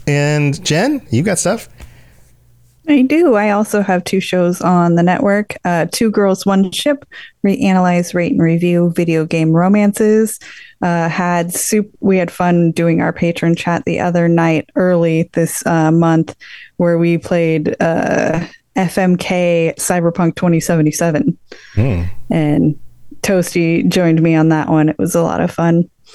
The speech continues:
Speaker 2: And Toasty joins me also every week on the Cyberpunk Lorecast, uh, talking about the foundations of the past, the state of Night City today, and the news of the future for all things Cyberpunk. Uh, Danger Gal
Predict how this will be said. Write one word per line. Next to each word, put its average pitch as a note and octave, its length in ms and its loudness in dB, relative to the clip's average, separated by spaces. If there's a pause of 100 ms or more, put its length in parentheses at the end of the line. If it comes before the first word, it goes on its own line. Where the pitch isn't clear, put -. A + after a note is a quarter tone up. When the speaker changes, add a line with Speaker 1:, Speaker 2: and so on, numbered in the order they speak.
(380)
Speaker 2:
And G3 120 2
Toasty A#3 420 0
joins A3 340 2
me A3+ 100 2
also A#3 420 0
every G#3+ 380 2
week G#3 300 0 (100)
on F#3 360 2 (120)
the F3+ 380 0
Cyberpunk F3+ 540 -2
Lorecast, E3+ 760 -2
uh, F3+ 220 2
talking F3+ 340 -2
about F3+ 320 0
the F#3+ 80 -2
foundations G#3+ 640 0
of A3+ 60 0
the A3 80 0
past, A3+ 600 -4
the - 100 -6
state A#3+ 360 -2
of A3 100 0
Night A3 240 0
City A3 260 0
today, A3 480 0 (380)
and E3 120 2
the D#3+ 80 2
news G3+ 480 2
of E3 100 0
the D#3+ 60 0
future - 460 -2
for - 180 -4
all - 180 -4
things - 280 -2
Cyberpunk. - 600 -6 (640)
Uh, F3 260 -6 (680)
Danger F3+ 460 2
Gal - 580 -6